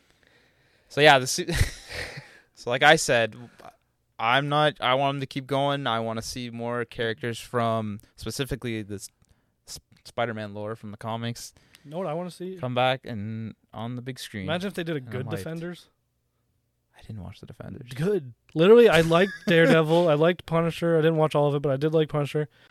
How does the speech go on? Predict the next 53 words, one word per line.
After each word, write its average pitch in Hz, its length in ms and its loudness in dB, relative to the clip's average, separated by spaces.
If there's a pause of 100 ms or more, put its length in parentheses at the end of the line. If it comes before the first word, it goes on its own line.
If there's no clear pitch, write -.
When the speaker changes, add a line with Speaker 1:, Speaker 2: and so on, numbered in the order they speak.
(200)
Speaker 2:
Lots 147 180 4
of - 40 -8
people 156 140 0
didn't 151 160 4
like 139 140 0
Iron 135 200 0
Fist. - 400 -6 (380)
It - 40 -8
was 139 120 -2
okay 135 260 -4
for 131 100 -10
me. 135 240 -4 (460)
I 139 80 -2
liked 180 240 2
all 165 200 6
the 165 100 4
shows. 135 260 -4
I, 143 180 -2
I 147 80 -2
loved 151 400 2
Luke 147 180 0
Cage. 117 340 -8 (580)
But 123 100 -6
then 170 140 2
the 175 80 4
Defenders 170 400 -2
came 180 160 -2
out 175 100 2
with 131 80 -4
all 135 160 2
of 156 60 0
them. 175 300 -4 (720)
They 151 180 4
literally 165 280 6
just 143 180 -2
did 151 120 -2
the 139 100 -4
same 151 300 -2
thing 143 560 -4
pretty 139 180 -6
much 139 200 -4
that 131 140 -8
all 135 180 -2
the 135 80 -2
shows 127 200 -6
were 131 60 -6
doing, 135 420 -4 (320)
or 147 80 0
mainly 156 580 4 (580)
Daredevil. 131 480 2
Like, 123 180 -4
they 139 160 0
just, 143 420 -2